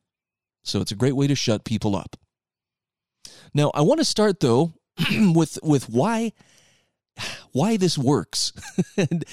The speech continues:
and to do that, you gotta start delving into the idea of how is it that politics can make people so divisive, so angry with each other? Well, there's a great article from Kent McManigal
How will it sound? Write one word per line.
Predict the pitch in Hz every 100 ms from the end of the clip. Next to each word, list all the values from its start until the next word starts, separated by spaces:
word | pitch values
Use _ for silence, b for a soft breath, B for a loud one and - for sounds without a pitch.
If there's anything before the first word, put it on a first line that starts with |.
| 160
and | - 180
to | 165
do | 208 233
that, | 185 170 - B B
you | 160 147
gotta | 185 185
start | - 170
delving | 135 151 156
into | 143 135
the | 123
idea | 123 120
of | 185 b -
how | 202 262
is | 190 160
it | 135
that | 117
politics | 135 151 143 139 - - b b
can | - 113
make | 143 -
people | 151 147
so | -
divisive, | 113 107 117 117 131 107 64 - _ -
so | - 175 -
angry | 151 165 180 127 101 80 - _ _ _
with | 123 117
each | 110 113
other? | 90 - - _ _ _ _ _ _ _ B B B
Well, | 117
there's | 123
a | 123
great | 160 226
article | 202 185 180
from | 165 127
Kent | - 180 175
McManigal | 160 135 120 123 131 135 151